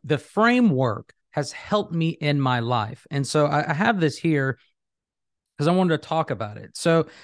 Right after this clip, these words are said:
typically in life, what we see, you know, let, let's have a person, uh, but we usually think about somebody and they are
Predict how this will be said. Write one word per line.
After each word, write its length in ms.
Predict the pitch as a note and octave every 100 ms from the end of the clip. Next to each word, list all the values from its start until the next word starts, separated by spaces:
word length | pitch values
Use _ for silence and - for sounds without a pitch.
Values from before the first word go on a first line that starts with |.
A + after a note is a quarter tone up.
| _
typically 480 | - A#3 B3+ A3+ G3
in 220 | E3 F#3
life, 320 | C#3+ A2+ A2 -
what 200 | C#3 C#3
we 180 | E3 F#3+
see, 320 | - A#2 A2
you 140 | A#2
know, 160 | A2 A2
let, 200 | A#2+ -
let's 160 | B2 -
have 100 | A2+
a 60 |
person, 500 | G#2 A#2+ A#2 A#2+ B2 - - -
uh, 80 | B2+
but 140 | C3+
we 180 | C3+ C#3
usually 540 | - D#3 G3 E3 F3+
think 240 | - D#3 C#3
about 360 | A#2+ A#2 A2+
somebody 600 | - F3 C#3 A#2 A2 A#2 - _ _ -
and 220 | B2 B2
they 320 | B2+ B2 B2
are 280 | C3+ B2